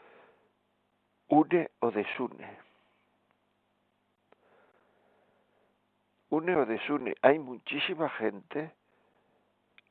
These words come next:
recién casada, muy desencantada con la sexualidad, que le produce agobio en muchos casos a mujeres, en muchos casos le produce agobio.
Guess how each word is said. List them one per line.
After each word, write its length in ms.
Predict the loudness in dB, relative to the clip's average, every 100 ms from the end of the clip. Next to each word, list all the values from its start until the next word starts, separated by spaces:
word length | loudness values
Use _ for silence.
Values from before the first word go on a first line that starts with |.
| -8
recién 540 | -2 -2 0 2 2
casada, 720 | 2 2 2 4 4 2 -4 -8 _ -20 -20 _ -10
muy 200 | -6 -2
desencantada 1080 | -2 -2 -6 -2 -2 -2 -2 -2 -2 -6 -12 -18 _ _ _ _ _ _ _ _ _ _ _ _ _ _ -20 -20 0
con 160 | 4 6
la 180 | 4
sexualidad, 800 | 2 -6 0 2 2 -2 -2 -2 -6 _ _ _ _ _ _ _ _ _ _ -20 -18 -16 -2
que 140 | 4
le 140 | 6 4
produce 520 | 4 2 2 0 -2 -2 _
agobio 760 | 6 6 10 10 10 6 -2
en 60 | -2
muchos 320 | -4 -6 -4
casos 320 | 2 4 4 2
a 140 | 0
mujeres, 440 | -2 -2 0 0
en 80 | -2
muchos 260 | -6 -8 -6
casos 280 | -4 -4 -6
le 60 |
produce 400 | -8 -8 -6 0
agobio. 640 | 2 6 4 4 -2 -10